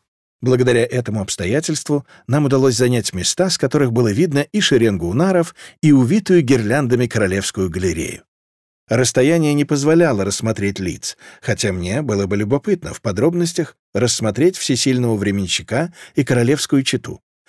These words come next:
Унары стояли ближе, но распознать их сверху мешали шляпы, превратившие головастиков в грибы. Зато с галереи открывался отличный вид на оседлавшего белую лошадь Дюваля,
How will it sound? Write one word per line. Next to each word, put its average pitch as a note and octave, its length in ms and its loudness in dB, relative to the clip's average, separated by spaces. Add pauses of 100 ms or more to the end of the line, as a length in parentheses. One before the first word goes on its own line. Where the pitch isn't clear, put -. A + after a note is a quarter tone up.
(180)
Унары E3 400 2
стояли E3+ 340 2
ближе, G#2 500 -2 (500)
но A2+ 120 0
распознать A#2+ 520 0
их A2+ 100 0
сверху D#3 400 0
мешали C#3 380 0
шляпы, D#3 520 -2 (260)
превратившие A#2 680 0
головастиков B2+ 800 -2
в G2+ 140 -10
грибы. F#2 360 0 (640)
Зато A2+ 420 2
с G#2+ 80 -2
галереи G#2 680 0 (240)
открывался D3+ 640 2
отличный A3 500 0
вид G#2+ 260 -2
на A#2 100 0
оседлавшего A2+ 680 0
белую F#2+ 340 0
лошадь D3+ 360 0
Дюваля, C#3+ 520 0